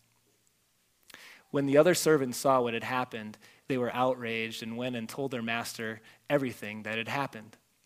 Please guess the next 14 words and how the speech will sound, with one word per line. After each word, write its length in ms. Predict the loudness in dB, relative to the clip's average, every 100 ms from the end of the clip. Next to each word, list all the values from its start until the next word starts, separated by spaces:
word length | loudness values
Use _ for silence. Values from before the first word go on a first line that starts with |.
| _ _ _ _ _ _ -20 -20 -2
Then 120 | 2
the 80 | 4
master, 640 | 6 6 4 0 -6 -8 -8
the 80 | -6
one 200 | -4 -2
who 100 | -2
had 100 | -4
forgiven 380 | -4 -6 -4 -2
the 80 |
debt, 440 | 2 2 2 -8 -20 -20 -16
called 280 | 0 6 6
the 80 | 4
servant 460 | 0 -2 -2 -4 -6
in. 300 | -6 -8